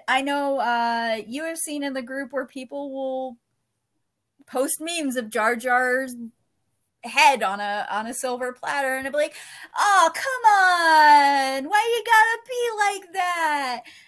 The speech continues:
And then it'll go on where, you know, like, um, uh, I have, uh, one of the, the guys, he <laughs> does it every time something Star Wars comes up. Um, like, we have the swole Jar Jar meme.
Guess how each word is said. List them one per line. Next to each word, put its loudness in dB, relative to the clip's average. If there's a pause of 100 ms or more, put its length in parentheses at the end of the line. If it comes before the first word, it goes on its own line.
(120)
And 0
then -6
it'll -4
go 2
on 4
where, -4
you -12
know, -6
like, -8
um, -10 (380)
uh, -2 (600)
I -8
have, -4
uh, -8
one -6
of -6
the, -4
the -14
guys, -6
he -8 (120)
<laughs> -8
does 4
it -4
every -2
time -2
something -8
Star -4
Wars -8
comes -10
up. -4 (580)
Um, -2
like, -4
we -6
have 0
the -4
swole -4
Jar 0
Jar -6
meme. -16